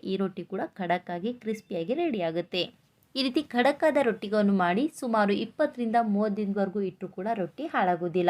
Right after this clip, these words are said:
ಮತ್ತು ಮೆತ್ತಗಾಗೋದಿಲ್ಲ, ಇಷ್ಟೇ ಖಡಕ್ ಆಗಿರುತ್ತೆ. ಈ ರೊಟ್ಟಿ ಜೊತೆ ಸ್ವಲ್ಪ ಮೊಸರು ಮತ್ತು ಚಟ್ನಿ ಪುಡಿ ಹಾಕೊಂಡು ತಿಂದ್ರಂತೂ ಆಹಾ, ಸೂಪರ್ ಆಗಿರುತ್ತೆ.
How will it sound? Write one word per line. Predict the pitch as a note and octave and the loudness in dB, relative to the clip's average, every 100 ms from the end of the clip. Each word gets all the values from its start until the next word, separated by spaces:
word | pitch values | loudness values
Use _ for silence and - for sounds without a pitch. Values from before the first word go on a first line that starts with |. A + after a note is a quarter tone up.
| F3 | 2
ಮತ್ತು | F#3 E3+ - | -2 -8 -6
ಮೆತ್ತಗಾಗೋದಿಲ್ಲ, | B3 F#3+ - C#4 C#4 F#3 E3+ E3+ F3 F#3+ | -4 -4 -6 -2 -2 -2 -4 -2 -2 -2
ಇಷ್ಟೇ | - - G#3 | -10 -10 -10
ಖಡಕ್ | - F#3+ F#3+ - | -2 0 0 -4
ಆಗಿರುತ್ತೆ. | A3 C4+ G3+ E3+ - E3+ - _ _ _ _ - | -8 -2 0 0 0 -2 -4 _ _ _ _ -14
ಈ | C#4 | -2
ರೊಟ್ಟಿ | C4 C4 E4+ | 0 2 0
ಜೊತೆ | D4 B3 B3+ C#4 | 0 0 0 -6
ಸ್ವಲ್ಪ | B3 G3 F#3+ | -6 -6 -4
ಮೊಸರು | F#3 F#3+ G3 E4 | -2 -2 -4 -6
ಮತ್ತು | F#4 G#3+ A3+ | -4 -4 -6
ಚಟ್ನಿ | G#3 G#3 G3+ C4+ | -6 -6 -6 -8
ಪುಡಿ | C#4 C4+ | -6 -4
ಹಾಕೊಂಡು | A#3 G3+ G3 F#3+ | -4 -4 -8 -8
ತಿಂದ್ರಂತೂ | F3+ F3 F3 E3+ C#4 - | -8 -6 -6 -6 -10 -10
ಆಹಾ, | G3 F3+ | -6 -8
ಸೂಪರ್ | F3+ - G3+ G3 - E3+ | -8 -8 -10 -10 -12 -8
ಆಗಿರುತ್ತೆ. | G3 B3 C4 F#3 F3+ | -6 -4 -2 -2 0